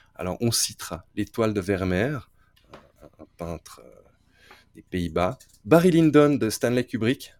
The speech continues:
Alors là, ils en sont inspirés pour les lumières, euh, exclusivement naturelles, parce que c'est un film qui avait été tourné exclusivement avec des bougies <laughs> et des, et des lumières naturelles. Euh, la musique du film de Macbeth de Justin Kurzel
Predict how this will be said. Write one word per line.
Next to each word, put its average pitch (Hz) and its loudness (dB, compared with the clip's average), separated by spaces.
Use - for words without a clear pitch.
Alors 98 -2
là, 113 2
ils 117 0
en 113 -4
sont 110 -6
inspirés 120 -6
pour 110 -4
les 101 -2
lumières, 117 -2
euh, 95 -4
exclusivement 110 -6
naturelles, 113 -4
parce - -8
que - -10
c'est 107 -4
un 95 -2
film 127 -2
qui 113 -6
avait 101 0
été 95 -8
tourné 113 -4
exclusivement 135 0
avec 104 0
des 98 0
bougies 107 -2
<laughs> - -16
et 113 0
des, 117 2
et 113 2
des 110 2
lumières 110 2
naturelles. 101 -2
Euh, 107 4
la 104 0
musique 151 0
du 156 -2
film 160 0
de 127 0
Macbeth 120 -2
de 98 -6
Justin 117 -6
Kurzel 131 -2